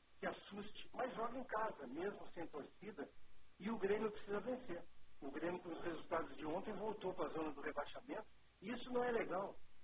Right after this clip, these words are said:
O Grêmio não tem nível pra tá ali, e o Grêmio tem que ganhar hoje, porque senão o desempenho nos últimos três jogos será muito ruim e vai obrigar a refazer o planejamento do clube.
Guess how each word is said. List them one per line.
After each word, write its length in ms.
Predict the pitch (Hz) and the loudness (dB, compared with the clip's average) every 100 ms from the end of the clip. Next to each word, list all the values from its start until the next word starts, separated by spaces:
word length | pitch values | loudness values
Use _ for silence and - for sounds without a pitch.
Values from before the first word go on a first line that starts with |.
| - | -10
O 80 | - | -8
Grêmio 280 | 143 165 190 | -2 0 2
não 140 | 196 | 2
tem 340 | 190 196 214 196 - - | 2 4 4 2 -4 -4
nível 400 | 165 196 208 196 | 0 2 2 0
pra 180 | 190 175 | 2 2
tá 160 | - 170 | 6 4
ali, 280 | 156 160 165 - - - - | 4 0 0 -2 -4 -6 -8
e 160 | - 170 | -4 0
o 40 | |
Grêmio 300 | - 170 - | 2 2 0
tem 160 | - - | 0 0
que 100 | - | 0
ganhar 280 | 190 202 233 | 0 2 2
hoje, 300 | 180 - - | 2 0 -2
porque 220 | - - - | -6 -8 -6
senão 260 | 180 190 | -2 -2
o 60 | 214 | -2
desempenho 720 | - 190 175 - 196 269 254 | -6 -6 -6 -2 0 2 0
nos 200 | 202 151 | 0 -2
últimos 420 | 165 165 - - - - | -4 -6 -4 -4 -4 -6
três 300 | - 151 147 127 | -2 0 0 -2
jogos 280 | 131 147 - | 0 0 -2
será 200 | 175 165 165 | -2 0 0
muito 420 | 151 208 233 - | 2 0 0 -4
ruim 420 | 123 135 180 202 - - - - | -2 0 0 -2 -8 -16 -6 -2
e 100 | 147 | 2
vai 220 | 165 160 | 4 6
obrigar 480 | 190 208 190 170 196 | 6 4 4 6 4
a 80 | 190 | 6
refazer 520 | 226 - 254 - 175 | 2 4 2 4 0
o 40 | |
planejamento 600 | 202 196 185 175 160 165 | 0 0 0 -2 -2 -2
do 100 | 190 | -4
clube. 280 | - 143 123 | -6 -6 -8